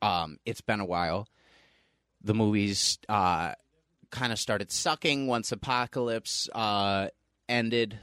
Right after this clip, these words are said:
Apocalypse was just okay, and then Dar-, uh, Dark Phoenix was booty. Um, we know that Charles Xavier's back, so that we're, uh, we're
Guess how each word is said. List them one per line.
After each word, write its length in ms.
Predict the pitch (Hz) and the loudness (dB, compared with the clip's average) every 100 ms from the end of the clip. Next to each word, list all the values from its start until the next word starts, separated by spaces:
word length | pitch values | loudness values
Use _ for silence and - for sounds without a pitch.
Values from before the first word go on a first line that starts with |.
| - | -14
Apocalypse 600 | - 113 110 117 101 - | -6 -4 0 -2 -2 -2
was 140 | 107 | -4
just 220 | - 101 | -4 -2
okay, 420 | 95 - 127 110 | -4 0 0 2
and 180 | 104 98 | 0 -2
then 160 | 95 90 | -6 -6
Dar-, 260 | 101 95 - | -4 -4 -2
uh, 140 | 104 98 | -2 0
Dark 200 | 101 90 | 0 0
Phoenix 420 | - 113 92 - | -2 -2 -2 -4
was 500 | 107 95 80 78 78 - _ | -2 2 2 2 -2 -6 _
booty. 420 | 220 214 208 202 - - _ _ _ - | 0 2 2 0 -6 -20 _ _ _ -4
Um, 760 | 117 110 110 107 107 104 98 - _ _ _ - - _ | 0 2 2 4 2 0 -4 -10 _ _ _ -20 -20 _
we 200 | 147 139 | -2 2
know 160 | 123 117 | 2 2
that 140 | 117 | 0
Charles 300 | - 117 110 101 | 0 0 0 -2
Xavier's 400 | 107 113 110 101 | 0 0 0 -2
back, 280 | 120 107 101 | 0 0 0
so 160 | 113 | -4
that 240 | 92 92 78 | 0 0 0
we're, 380 | 92 92 87 65 - | 0 0 -2 -4 -8
uh, 100 | 98 - 95 | -8 -8 -12
we're 340 | 98 95 98 | -12 -4 -4